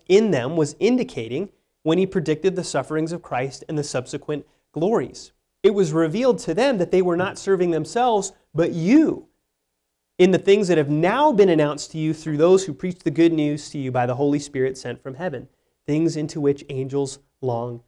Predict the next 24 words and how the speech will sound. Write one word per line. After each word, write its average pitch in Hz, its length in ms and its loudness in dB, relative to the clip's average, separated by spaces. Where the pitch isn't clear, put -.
to 139 60 -14
look." 175 320 -10
So 196 100 0
it 214 40 4
doesn't 214 120 4
mean 190 140 6
Old 190 140 4
Testament 190 380 -2
believers 170 400 2
were 165 100 4
outside 170 480 0
of 160 100 -4
salvation, 156 680 -2
but 143 220 -6
that 160 140 -2
they 170 120 -2
didn't 180 380 0
live 175 240 2
in 170 120 0
the 160 100 0
time 165 340 -6
of 139 180 -4
the 160 100 0
fulfillment 185 920 -2